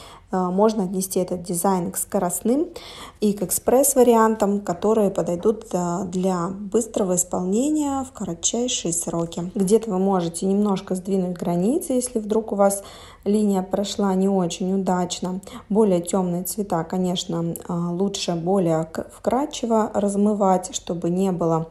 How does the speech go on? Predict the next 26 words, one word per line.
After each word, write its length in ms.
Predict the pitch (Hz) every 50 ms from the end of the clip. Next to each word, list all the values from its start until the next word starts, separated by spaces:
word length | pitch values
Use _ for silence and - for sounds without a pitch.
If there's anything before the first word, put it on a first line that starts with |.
| - - -
сильных 480 | - - 208 190 180 165 165 - -
липков 600 | 170 170 170 - - - 254 269 302 302 302 - - - - _ _ _ - - _ - - - _ - - -
и 140 | - 214 214
чтобы 260 | 220 - - 170 180
больше 320 | 170 170 190 202 202 - 170
было 240 | 180 196 190 196 190
похоже 460 | - - - - 220 196 196 196 165
именно 340 | 165 175 196 202 190 170 165
на 200 | 160 170 185 196
градиент. 600 | 185 - - 175 175 202 170 - 156 156 - -
Из 120 | 247 226 -
осенней 440 | 220 214 - - 240 226 202 196 196
коллекции 500 | - 202 202 202 190 190 - - - 185
М-паста 500 | 190 190 190 196 180 170 170 - - 165
берём 380 | 170 190 196 196 190 180 180
розовый 500 | 180 190 190 185 175 185 170 175 175 175
оттенок 720 | 180 180 - - - - 170 170 165 160 202 285 - - - - - - - - - _ _ - - - - - - - - - - -
и 140 | 262 294 311
линеарную 520 | 254 208 196 190 190 202 220 226 208 190
тонкую 400 | 196 - 196 208 202 202 214 202
кисточку. 580 | 208 - 175 160 - - - - - - - -
Опять 400 | - - 202 196 - 311 339 -
нам 160 | 233 202 196
нужно 300 | 202 226 240 226 202 185
с 120 | 190 - -
вами 420 | 190 196 208 220 208 196 190 196